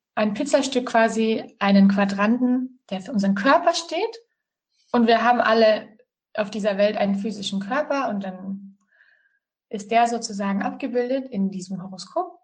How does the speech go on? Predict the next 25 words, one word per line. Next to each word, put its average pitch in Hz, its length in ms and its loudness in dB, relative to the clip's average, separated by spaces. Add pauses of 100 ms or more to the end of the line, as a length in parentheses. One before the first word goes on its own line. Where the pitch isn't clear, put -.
(260)
Dann 196 380 0
der 196 120 -2
nächste 202 500 -4
hat 196 140 -12
mit 196 140 -4
den 185 140 -8
Gefühlen 269 580 -4
zu 277 160 -12
tun, 247 520 -10 (760)
mit 233 120 -18
unserem 202 260 -4
Emotionalbereich. 202 1200 -4 (300)
Dann 202 400 0
kommt 196 640 -8 (220)
das 185 220 -10
Mentale, 254 920 0
wie 202 160 -2
treten 220 300 -2
wir 208 60 -2
in 196 120 0
Beziehung, 220 840 -4
wie 208 360 -6
ist 240 260 -8 (160)
unsere 196 380 -4
Denkstruktur 262 1800 -4